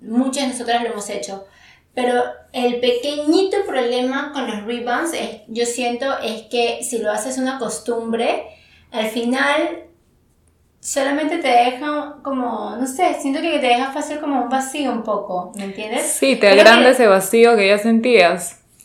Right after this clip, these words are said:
Speaker 1: creo que lo tienes que hacer cuando estés preparada. No digo que no puedas salir, gozar y disfrutar,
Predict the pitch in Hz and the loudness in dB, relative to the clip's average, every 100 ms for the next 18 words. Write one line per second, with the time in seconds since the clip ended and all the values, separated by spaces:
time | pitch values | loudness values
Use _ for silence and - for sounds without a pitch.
0 | _ _ 262 277 302 349 277 254 254 294 | _ _ 0 2 2 -2 -2 -2 -2 -4
1 | - 269 233 - 254 254 - 285 226 208 | 0 2 2 2 4 4 4 0 0 -4
2 | - 233 233 277 269 220 214 214 220 254 | -4 -2 -2 -2 -4 -2 0 2 2 -2
3 | 240 262 262 285 311 311 208 208 214 - | 0 2 2 4 4 4 0 -2 -4 -2
4 | 233 233 214 196 214 226 226 196 - 233 | 2 2 0 -4 -2 0 2 0 -2 0
5 | 226 233 220 208 202 196 202 202 190 - | 4 4 2 -4 -8 -10 -4 0 0 -2